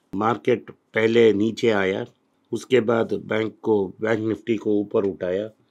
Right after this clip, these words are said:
अभी अड़सठ पॉइंट ऊपर है मार्केट। मार्केट को सब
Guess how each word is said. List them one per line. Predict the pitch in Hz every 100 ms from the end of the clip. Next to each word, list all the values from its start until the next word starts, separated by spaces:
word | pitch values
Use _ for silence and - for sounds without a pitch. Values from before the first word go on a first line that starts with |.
| _ _ -
अभी | 104 117 113 92 - -
अड़सठ | 110 113 120 101
पॉइंट | 110 104 98
ऊपर | 95 95 95
है | 85 85
मार्केट। | 85 82 - - - - 110
मार्केट | 117 117 120
को | - 120 110
सब | 104 117 110